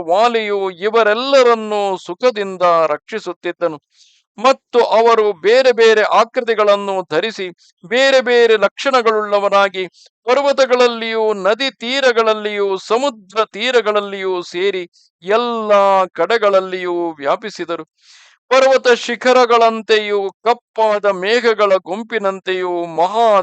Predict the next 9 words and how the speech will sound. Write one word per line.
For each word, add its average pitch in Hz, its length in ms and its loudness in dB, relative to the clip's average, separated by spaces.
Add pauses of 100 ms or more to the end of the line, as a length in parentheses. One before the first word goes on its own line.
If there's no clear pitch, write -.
(100)
ದೇಹವುಳ್ಳವರಾಗಿ 180 960 0 (320)
ಶ್ರೀರಾಮನ 277 760 0
ಸಹಾಯಾರ್ಥವಾಗಿ 202 1400 0 (380)
ಭೂಮಿಯಲ್ಲಿ 240 640 -2
ಹುಟ್ಟಿದ 202 420 -6 (420)
ಈ 254 340 -2
ಕಪಿಯೂತಪರಿಂದ 262 1200 0 (340)
ಸಮಸ್ತ 240 380 0 (380)
ಭೂಭಾಗವು 226 800 0